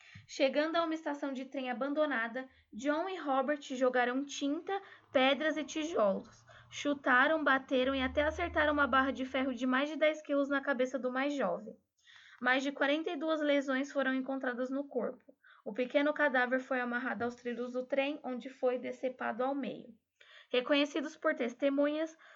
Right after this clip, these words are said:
os dois estão na lista de pessoas mais jovens a ir pra cadeia,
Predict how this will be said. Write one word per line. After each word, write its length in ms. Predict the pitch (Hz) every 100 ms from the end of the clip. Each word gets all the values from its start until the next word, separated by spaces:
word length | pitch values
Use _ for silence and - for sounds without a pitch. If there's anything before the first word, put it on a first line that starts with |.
| -
os 140 | 254
dois 280 | 254 262 285
estão 260 | 302 - 285
na 100 | 262
lista 240 | 262 262
de 140 | 233 254
pessoas 400 | 277 269 254 247
mais 340 | 262 294 320
jovens 440 | 294 269 302 285
a 100 | 285
ir 100 | 277
pra 140 | 277 285
cadeia, 580 | 302 311 269 196 190